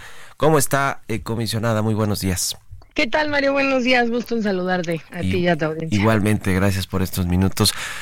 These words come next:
Speaker 1: Pues, eh, se, se aprobó esta,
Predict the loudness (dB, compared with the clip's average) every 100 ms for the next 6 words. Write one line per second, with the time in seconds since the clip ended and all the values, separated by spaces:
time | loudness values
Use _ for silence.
0 | -12 -16 -6 2 4 6 4 2 0 2
1 | 0 0 -2 0 0 2 4 4 2 2
2 | -2 -2 -2 -2 0